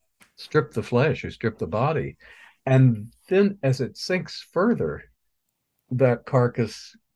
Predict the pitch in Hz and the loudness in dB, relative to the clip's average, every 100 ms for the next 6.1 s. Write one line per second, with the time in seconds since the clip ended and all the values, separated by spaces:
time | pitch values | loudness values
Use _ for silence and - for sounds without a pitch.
0 | _ _ _ _ 139 127 131 135 131 - | _ _ _ _ -6 0 0 2 0 -2
1 | - 160 131 113 113 139 160 117 87 78 | -6 -4 -2 -2 0 -2 -2 -2 -2 -4
2 | 80 101 104 113 113 117 113 113 117 113 | -6 -8 -4 -4 -2 -2 0 2 2 2
3 | 104 101 _ _ _ _ _ _ - - | 0 -4 _ _ _ _ _ _ -16 -4
4 | 135 117 123 131 139 139 135 - _ _ | 0 2 2 0 0 -2 -4 -12 _ _
5 | _ _ _ _ 135 143 135 135 - 151 | _ _ _ _ 2 4 4 2 0 -2